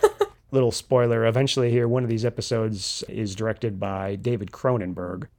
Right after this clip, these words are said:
Speaker 2: So, uh, be, yeah, be curious to see what other little, uh, you know, diamonds in the rough we discover as we go through this.
Speaker 1: Yeah.
Speaker 2: Are you good to, uh, kick off, uh, the maiden voyage of our recurring segment, Favorite Actor?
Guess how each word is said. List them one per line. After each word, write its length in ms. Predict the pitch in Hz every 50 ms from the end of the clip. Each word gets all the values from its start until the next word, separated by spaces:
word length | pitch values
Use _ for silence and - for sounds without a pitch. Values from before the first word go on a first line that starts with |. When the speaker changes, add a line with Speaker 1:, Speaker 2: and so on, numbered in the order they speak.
| _ _
Speaker 2:
So, 240 | - - 131 120 123
uh, 60 | 120
be, 140 | 113 127 143
yeah, 180 | 147 170 139 110
be 140 | 101 127 120
curious 320 | - - 139 131 127 -
to 60 | -
see 160 | - - 131 120
what 140 | 117 120
other 400 | 120 117 113 117 113 110 110 101 - -
little, 300 | 113 117 113 110 110 110
uh, 260 | 107 107 107 104 104
you 100 | 107 110
know, 160 | 104 110 113 113 110
diamonds 420 | 123 117 117 120 117 113 110 104
in 60 | 107
the 80 | 110 107
rough 320 | 104 110 110 107 - _ -
we 120 | 120 120 113
discover 440 | 107 104 - - 110 101 104 101 101
as 120 | 104 101
we 360 | 98 104 104 101 101 101 - - - 120
go 140 | 113 104
through 280 | 98 - - 107 110 107
this. 300 | 101 101 107 - - - _ _ _ _ _ _ _ _ -
Speaker 1:
Yeah. 220 | - 254 240 208 - - _ _ _ _ _ _ _ _ -
Speaker 2:
Are 60 | 151 165
you 80 | 165
good 220 | 151 170 175 156 -
to, 280 | - 165 156 151 147
uh, 320 | 139 139 135 135 131 131 127
kick 220 | - - 151 139 -
off, 440 | 120 123 131 147 147 - - - - 107 - - -
uh, 300 | - 117 110 104 104 107
the 80 | 104 110
maiden 320 | 113 120 123 120 117 113
voyage 380 | 104 113 113 120 123 131 127 110
of 120 | 110 98
our 320 | 104 104 107 104 104 101 101
recurring 500 | 104 117 117 - - 123 120 113 113 101
segment, 680 | - - 117 117 107 107 110 110 104 - - - - - - _ -
Favorite 380 | - - - 123 120 113 113 113
Actor? 400 | 110 110 - - 131 139 135